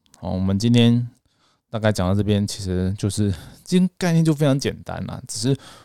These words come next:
我就换个故事跟大家讲。那在面对很多那种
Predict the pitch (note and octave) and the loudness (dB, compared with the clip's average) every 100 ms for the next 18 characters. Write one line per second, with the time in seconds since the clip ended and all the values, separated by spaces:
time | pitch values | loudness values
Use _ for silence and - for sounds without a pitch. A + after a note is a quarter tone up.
0 | _ - F#2 F#2+ G#2+ G2+ A2 F#2+ F2+ F#2+ | _ -16 -10 -6 -4 -2 -2 -2 -6 -8
1 | F#2 - E2+ D#2+ D2+ - - - _ _ | -6 -8 -8 -6 -6 -8 -10 -14 _ _
2 | _ - - _ _ _ _ _ A2 G2 | _ -20 -20 _ _ _ _ _ -6 -4
3 | F2+ F2 E2+ - _ _ - D#3+ D#3 D#3 | -2 -4 -8 -12 _ _ -4 0 2 2
4 | C3+ B2 F#2 F2 G2 F#2+ G2 E2+ | 2 2 0 -2 0 0 0 -4